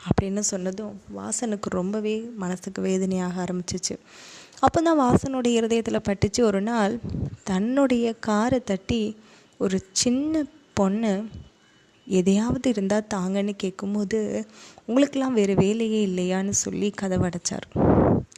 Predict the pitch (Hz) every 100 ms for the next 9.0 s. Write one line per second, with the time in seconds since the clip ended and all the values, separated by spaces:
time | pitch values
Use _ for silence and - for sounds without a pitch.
0 | - - - - _ - 208 226 233 190
1 | 190 - 208 190 202 214 196 196 196 208
2 | 190 185 208 233 240 240 240 233 - 208
3 | 180 190 - 302 349 302 214 190 196 196
4 | 202 196 196 - 202 - 202 226 220 190
5 | 185 170 240 247 247 208 185 185 185 185
6 | 180 190 - 190 - _ - - - -
7 | 180 190 190 196 190 240 208 208 - 185
8 | 180 175 175 185 180 190 202 196 202 196